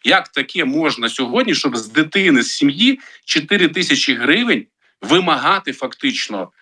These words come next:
вимушуючи проводити ті чи інші, е, там заходи, вимагати, щоб їх платили? А д-, батьки йдуть, батьки випускний клас четвертий. Вони не хочуть сваритися своїм вчителем.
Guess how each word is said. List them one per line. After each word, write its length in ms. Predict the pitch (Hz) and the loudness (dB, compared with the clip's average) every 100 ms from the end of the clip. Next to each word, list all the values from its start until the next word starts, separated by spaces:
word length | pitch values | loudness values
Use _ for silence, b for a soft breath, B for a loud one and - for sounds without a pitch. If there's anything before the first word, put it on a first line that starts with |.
| _ _ _ - | _ _ _ 0
вимушуючи 1080 | 143 160 208 - 143 131 - 131 123 120 - | 2 4 2 2 2 2 0 0 0 -2 -4
проводити 680 | 139 139 160 135 143 127 120 127 | 0 2 2 2 2 2 0 -2
ті 180 | 160 | -2
чи 160 | 143 151 | 0 4
інші, 540 | 151 131 - 127 117 - B B - | 4 4 0 -2 -2 -4 B B -2
е, 240 | 107 104 | 2 2
там 180 | 104 104 | 2 0
заходи, 440 | 135 226 196 139 | 2 2 0 -4
вимагати, 600 | 107 151 147 131 180 - | 0 2 2 2 2 0
щоб 220 | - - 147 | -6 -4 -4
їх 120 | 147 | -4
платили? 420 | 139 - 101 92 b b _ _ - | -6 -4 -6 -6 b b _ _ -2
А 120 | 120 | -2
д-, 160 | 135 - _ - | -2 -14 _ -4
батьки 260 | 131 - | -4 -4
йдуть, 320 | 190 175 208 - | -6 -2 -2 -2
батьки 300 | 135 - 175 | -4 -4 -6
випускний 580 | 131 147 160 - 185 | -4 -2 -2 0 0
клас 260 | 185 196 - | 2 0 0
четвертий. 540 | - 131 127 107 - - | -6 -4 -4 -4 -10 -14
Вони 300 | 82 123 165 | -6 0 0
не 100 | 202 | 0
хочуть 400 | - 285 - 180 | 0 0 0 -4
сваритися 460 | 170 175 156 - 135 | 0 0 0 -4 -4
своїм 360 | 151 151 143 | 0 2 2
вчителем. 440 | 131 151 135 95 | 0 -2 -2 -8